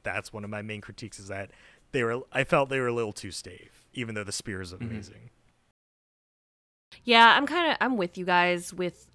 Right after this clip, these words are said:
Speaker 3: like, I guess I don't have a lot to criticize other than, you know, I agree with Matt that the pacing, well, I, I, I thought the pacing was fine, but I did think it was long,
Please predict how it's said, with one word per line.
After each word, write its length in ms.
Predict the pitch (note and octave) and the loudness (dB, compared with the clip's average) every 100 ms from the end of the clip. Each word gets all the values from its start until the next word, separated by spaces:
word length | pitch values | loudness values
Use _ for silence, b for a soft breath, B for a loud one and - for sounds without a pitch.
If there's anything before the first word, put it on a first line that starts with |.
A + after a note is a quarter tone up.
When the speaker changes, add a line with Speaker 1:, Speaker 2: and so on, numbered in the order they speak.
| _ _ _ _ _ | _ _ _ _ _
Speaker 3:
like, 380 | - F#3 E3+ - - _ _ _ _ _ _ _ _ _ _ _ _ _ _ A#3+ | 0 0 0 -6 -20 _ _ _ _ _ _ _ _ _ _ _ _ _ _ 6
I 60 | |
guess 200 | G#3 A3+ | 8 4
I 80 | A3+ | 4
don't 140 | A3 | 2
have 160 | A#3 G#3 | 2 0
a 60 | F3 | 0
lot 340 | D#3+ D3+ - | 2 2 2
to 60 | - | -4
criticize 760 | A#3+ A#3+ A#3+ B3+ B3+ C4 B3 B3 | -6 -6 -4 0 0 0 -4 -2
other 380 | F#3 F3+ F#3 F3+ | 0 0 0 -2
than, 420 | F3 E3 D#3+ D#3 | -2 -4 -4 -4
you 100 | D#3 | -6
know, 120 | D#3 - | -6 -4
I 100 | E3 | -2
agree 260 | E3+ E3 F3+ | -2 -4 -6
with 180 | F3 D3+ | -6 -8
Matt 400 | D3+ D#3+ E3+ - | -4 -2 -2 -4
that 120 | F3 | -8
the 60 | |
pacing, 760 | D3 - D3+ - F3+ F3 F3 F3 B B B B B B B | -10 -10 -8 -8 -8 -8 -8 -12 B B B B B B B
well, 100 | C#4 | 12
I, 100 | D4+ D4+ | 12 10
I, 160 | B3+ - | 6 4
I 60 | A#3+ | 4
thought 160 | F#4 | 4
the 60 | - | 4
pacing 340 | A#3+ C#4 C#4+ | 2 -2 0
was 120 | A#3 - | -2 -2
fine, 540 | F#3+ E3+ E3+ F#3+ A#3+ | 0 2 4 2 0
but 220 | G#3 G3 - | 2 2 6
I 120 | G#3 | 4
did 280 | F3+ G3 - | 6 2 2
think 200 | G3+ F#3+ | -2 -2
it 80 | |
was 240 | - E3 D3 | -2 -4 -6
long, 800 | C#3 D#3 D#3 C3+ G#2+ F#2 - | -10 -4 -2 -2 -2 -6 -12